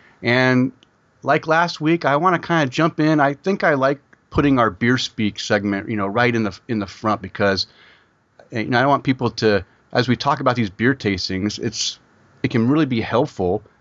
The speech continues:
to understand about the, the different terms and different ways of, of tasting beer. So this, this week or this episode, um, and again, let me say my little tagline here. If you're gonna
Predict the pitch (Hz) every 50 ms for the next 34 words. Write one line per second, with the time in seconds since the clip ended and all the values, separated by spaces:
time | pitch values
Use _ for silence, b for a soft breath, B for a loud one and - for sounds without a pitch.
0 | _ _ - - 113 123 135 127 113 - - - 120 127 135 131 127 120 120 120
1 | 117 b b b b b b _ _ - 123 - - _ 120 117 120 123 123 -
2 | _ 127 117 113 110 110 110 - 117 104 117 - 110 107 - - 117 110 113 113
3 | 113 113 117 117 - 107 101 98 92 107 - 107 101 98 - - _ _ _ _
4 | _ _ _ - 104 107 107 107 107 110 107 95 98 98 95 90 - - 113 92
5 | - - 104 101 - - 92 92 85 107 101 98 92 - - 117 117 160 196 180
6 | - - B B B B B B B B B - 190 202 - 196 196 202 202 202
7 | - - 120 120 156 165 - 190 185 - 143 - - 110 104 117 143 156 - _
8 | b b b b b b b b _ _ _ _ _ _ - 113 110 107 107 107
9 | 113 120 123 131 127 139 135 123 143 - - 143 139 139 127 - 143 131 131 127
10 | 123 117 - - 120 113 120 113 107 101 101 98 95 98 95 92 92 90 107 -
11 | 131 135 127 143 139 131 120 120